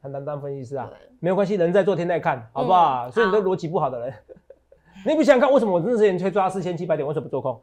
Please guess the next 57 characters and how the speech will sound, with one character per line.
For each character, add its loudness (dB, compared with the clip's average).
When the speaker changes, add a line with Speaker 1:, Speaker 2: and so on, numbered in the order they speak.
Speaker 2:
嗯。 -10
Speaker 1:
散 -6
户 0
就 4
不 0
喜 -4
欢 2
啊。 8
Speaker 2:
嗯， -4
对 -10
啊。 -6
Speaker 1:
<laughs> 0
散 6
户 2
不 0
喜 2
欢 6
我 4
干 2
嘛 4
要 4
做？ 4
逢 2
低 -2
买 4
不 -4
就 6
好 6
了 0
嘛？ -2
<laughs> -20
对 -4
不 0
对？ 4
Speaker 2:
对。 -2
Speaker 1:
哦， 2
这 2
样 4
懂 0
吗？ 0
Speaker 2:
懂 0
了。 4
Speaker 1:
哦。 -8
而 10
且 12
做 6
空 4
还 6
有 6
券 6
的 0
问 0
题， -8
你 -10
知 -2
道 2
吗？ -4